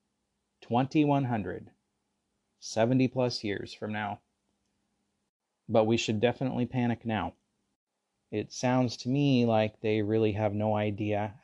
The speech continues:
how much this could raise sea level, based on what I just read, and there's, like I said, in their own report, nothing we can do about it now.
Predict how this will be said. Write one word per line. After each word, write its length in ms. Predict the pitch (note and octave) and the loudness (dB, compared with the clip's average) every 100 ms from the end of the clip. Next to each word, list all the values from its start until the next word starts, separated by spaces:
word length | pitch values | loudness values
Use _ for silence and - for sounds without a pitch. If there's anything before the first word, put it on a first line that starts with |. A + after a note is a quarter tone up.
| - | -4
how 140 | C#3+ | -2
much 380 | D3 G2+ F#2 - | 0 -2 -4 -12
this 220 | F#2+ - | -10 -10
could 180 | - G2 | -6 -4
raise 320 | G2 G2 G2 | -2 -2 -2
sea 260 | - G#2 F#2+ | -4 -6 -4
level, 420 | F#2 F2 F#2+ B2+ _ _ _ _ _ | -4 -2 -4 -4 _ _ _ _ _
based 340 | G#2+ G2+ - - | -4 -4 -4 -6
on 220 | F#2+ G2 | -6 -6
what 160 | G2+ - | -6 -4
I 160 | G2+ | -6
just 300 | F#2+ G#2 - G2 | -4 -8 -8 -2
read, 460 | A2+ G2 G2+ A#2+ _ - | 0 0 -2 -6 _ -8
and 520 | B2 B2+ G#2+ A2+ - _ _ _ _ _ _ _ _ _ _ A2+ | -4 -2 -2 -4 -8 _ _ _ _ _ _ _ _ _ _ 0
there's, 540 | A2 A#2+ A#2+ - - | 4 4 2 -4 -6
like 240 | G2 A2 B2+ | -2 0 0
I 80 | |
said, 380 | A#2+ - D3 G2 - _ _ _ _ - | 0 2 0 0 -6 _ _ _ _ -8
in 160 | A2 | -2
their 180 | A2 G2+ | 0 0
own 140 | A#2 B2 | 0 0
report, 560 | A#2 C#3 A#2+ - - - | -2 0 0 0 -6 -6
nothing 640 | G#2+ A#2 - C3+ B2 B2+ | 0 0 0 -2 0 2
we 100 | A#2+ | 2
can 320 | B2 - B2 A2+ | 2 0 -2 2
do 320 | C3 C3+ G#2 _ | 2 0 -2 _
about 340 | - F#2+ F2 F2+ | -8 -4 -4 -4
it 240 | F2 - - | -8 -10 -10
now. 380 | F#2+ F2 E2+ | -8 -8 -10